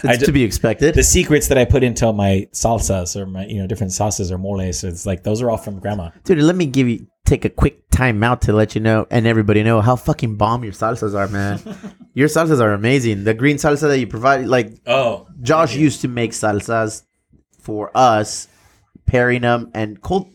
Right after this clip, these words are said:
Speaker 2: Well, you even use, like, our beer in your salsa,
Speaker 1: I have,
Speaker 2: right?
Speaker 1: yeah, that was for some of the, the fundraising events for the orphanage. Yeah,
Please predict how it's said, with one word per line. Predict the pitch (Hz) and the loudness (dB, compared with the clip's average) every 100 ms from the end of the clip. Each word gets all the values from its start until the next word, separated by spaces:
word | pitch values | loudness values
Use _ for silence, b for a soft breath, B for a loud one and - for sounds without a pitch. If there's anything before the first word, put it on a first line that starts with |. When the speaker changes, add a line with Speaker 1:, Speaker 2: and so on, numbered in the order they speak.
| _ b b - | _ b b 0
Speaker 2:
Well, | 143 | 2
you | 180 190 254 | 2 4 4
even | 254 151 | 4 4
use, | 135 113 | 2 4
like, | 113 113 | 4 4
our | 107 | 2
beer | 101 202 151 104 _ _ _ | 4 4 4 2 _ _ _
in | 156 135 | 0 0
your | 120 107 | 2 2
salsa, | 120 110 107 | 2 2 2
Speaker 1:
I | 113 | 2
have, | 151 | 2
Speaker 2:
right? | - | -2
Speaker 1:
yeah, | 127 107 | -6 -4
that | 110 | -4
was | 127 | -6
for | - 123 | -6 -8
some | - 120 | -6 -6
of | 107 | -4
the, | 101 95 95 | -2 -4 -6
the | - | -10
fundraising | 98 127 120 95 95 | -10 -8 -6 -8 -10
events | 90 90 85 | -10 -12 -12
for | - | -12
the | 95 | -12
orphanage. | 98 101 92 85 - | -10 -12 -14 -14 -10
Yeah, | 104 | -10